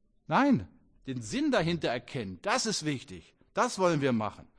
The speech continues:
Und da wollen wir uns auch trainieren in diesem Bereich.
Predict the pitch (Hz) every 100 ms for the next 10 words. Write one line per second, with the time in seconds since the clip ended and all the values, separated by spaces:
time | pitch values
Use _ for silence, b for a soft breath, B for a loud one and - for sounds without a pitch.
0 | b b b b b 117 175 208 180 185
1 | 170 165 160 147 151 - 165 175 240 165
2 | 131 113 117 117 107 85 - -